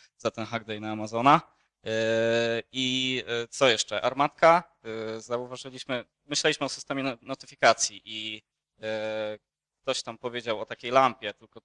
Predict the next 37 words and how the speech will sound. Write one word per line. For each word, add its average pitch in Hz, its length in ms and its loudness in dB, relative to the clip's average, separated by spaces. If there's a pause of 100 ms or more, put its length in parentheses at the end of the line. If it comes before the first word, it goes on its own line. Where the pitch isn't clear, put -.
to 113 140 -8
było 113 240 -12
chyba - 300 -14
podpięte 117 540 -16
do 107 380 -10
Arduino 165 640 -4 (160)
i, 120 140 -16
e, 117 320 -2
i - 120 -18
trzeba 120 200 -4
było 113 180 -8
dosyć, 113 400 -6
dosyć, - 460 -2
e, 110 220 4
tutaj 110 280 -2
się 113 280 8 (300)
narobić, 123 300 8
żeby 107 160 -4
to 117 120 -2
uruchomić. 127 540 2 (280)
Znaleźliśmy 151 840 2
tą 135 340 4
armatkę 127 560 -2
właśnie 120 320 -2
też, - 440 0
e, 110 40 -10 (720)
na, 110 360 -2
na 117 160 -4
takim 123 260 -12
filmiku 120 360 -10
ju-, 117 120 -10 (120)
ju-, 127 200 0 (100)
YouTube'owym. 135 560 2 (460)
E, 131 300 8
tam 170 260 4
był 147 140 2
link 135 260 2